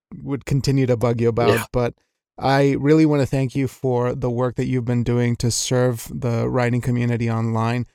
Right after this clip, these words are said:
Speaker 1: for being an educator, for lifting other people up, and of course for the tremendous work that you're doing in your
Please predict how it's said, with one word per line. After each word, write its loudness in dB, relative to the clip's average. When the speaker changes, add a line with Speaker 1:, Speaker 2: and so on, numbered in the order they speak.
Speaker 1:
for 0
being 2
an 4
educator, 2
for -4
lifting -2
other 0
people -4
up, -2
and 0
of -6
course 0
for -2
the 2
tremendous 2
work 0
that -2
you're 2
doing 0
in -2
your 0